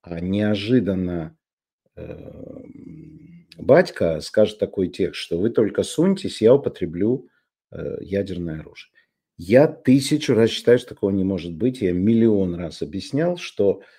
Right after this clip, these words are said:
м, Лукашенко еле держится. Он себя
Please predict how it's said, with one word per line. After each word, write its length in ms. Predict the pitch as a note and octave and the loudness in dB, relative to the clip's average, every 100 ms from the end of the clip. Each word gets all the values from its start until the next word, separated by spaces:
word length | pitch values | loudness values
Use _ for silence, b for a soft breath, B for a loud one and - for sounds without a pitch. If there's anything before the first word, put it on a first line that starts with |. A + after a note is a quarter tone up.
| b b _ | b b _
м, 640 | - - - C2+ A1+ A#1+ G1+ G#1+ B1 D#2 | -20 -20 -20 -20 -20 -20 -20 -16 -12 -8
Лукашенко 680 | F2+ G2 A2+ - E3 E3+ G#2 | -6 0 0 2 0 2 0
еле 400 | F2 A#2 C#3 C3+ | 2 4 4 4
держится. 680 | - D#2 - - - - _ | -2 -12 -14 -20 -20 -20 _
Он 200 | - C3 | 0 2
себя 680 | C3 - F#2 A#2 G#2+ D#2+ | 0 -6 2 4 4 0